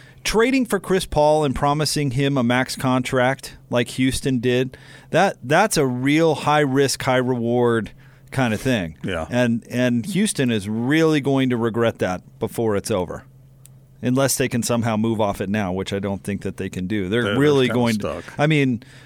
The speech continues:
Speaker 1: so, so the Jazz did take some risks, don't get me wrong, but it, it didn't feel like they were real reckless moves like that either.
Speaker 2: The rewards were worth it.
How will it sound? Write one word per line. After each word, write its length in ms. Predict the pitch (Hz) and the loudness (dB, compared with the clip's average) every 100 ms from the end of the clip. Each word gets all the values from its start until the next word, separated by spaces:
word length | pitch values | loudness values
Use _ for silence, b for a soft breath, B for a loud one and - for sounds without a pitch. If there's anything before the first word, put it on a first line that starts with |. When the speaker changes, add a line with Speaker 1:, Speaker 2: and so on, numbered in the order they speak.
| B | B
Speaker 1:
so, 300 | 180 180 - | 2 2 2
so 220 | - 175 151 | -2 2 2
the 100 | 143 | 2
Jazz 320 | 196 220 - | 4 2 2
did 240 | 202 170 | 2 2
take 200 | 160 151 | 2 0
some 160 | - 123 | 0 0
risks, 240 | 107 - | 0 -2
don't 200 | - 131 - | -2 0 0
get 100 | 120 | 0
me 120 | 113 | 2
wrong, 240 | 110 104 | 2 0
but 120 | 104 175 | 0 0
it, 140 | 190 | 0
it 260 | 202 180 165 | 0 0 0
didn't 220 | 233 202 | 0 -2
feel 260 | - 196 | 0 0
like 240 | 175 147 - | 4 2 2
they 120 | 147 | 0
were 160 | 127 117 | 0 0
real 400 | 117 135 127 107 | 2 2 2 2
reckless 560 | 113 113 - 104 - | 0 0 0 -2 0
moves 360 | 113 113 98 98 | 0 2 0 -2
like 220 | 92 - | -4 -2
that 260 | 101 87 104 | -2 -4 -2
either. 160 | 123 | 0
Speaker 2:
The 80 | 123 | 2
rewards 640 | 127 117 127 135 123 101 | 2 2 2 2 2 -2
were 200 | 110 104 | -2 0
worth 340 | 98 90 87 - | 0 -2 -4 -8
it. 160 | - | -12